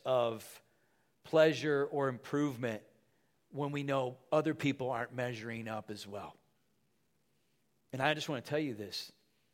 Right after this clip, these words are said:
That is a false way of finding security.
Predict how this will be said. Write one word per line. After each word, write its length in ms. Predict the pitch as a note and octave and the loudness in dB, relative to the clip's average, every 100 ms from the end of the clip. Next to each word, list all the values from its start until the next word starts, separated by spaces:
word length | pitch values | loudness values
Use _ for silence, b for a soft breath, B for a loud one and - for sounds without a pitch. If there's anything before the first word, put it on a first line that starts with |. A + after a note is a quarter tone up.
| b b b b b _ | b b b b b _
That 140 | D3 | 4
is 200 | D#3+ C#3+ - | 4 2 -4
a 180 | B2+ A#2 | -6 -6
false 920 | - - - C#3+ C#3 D3 C#3+ - - - _ | -8 -12 -4 0 0 0 -4 -8 -10 -14 _
way 460 | - B2 B2 A2 G2+ - | -6 -2 -2 -2 -8 -10
of 100 | G#2+ | -12
finding 540 | - A#2+ A2 F2+ F2 | -6 -6 -6 -12 -16
security. 800 | F2 - F#2+ G#2 E2+ - - - | -12 -12 -10 -12 -12 -16 -20 -20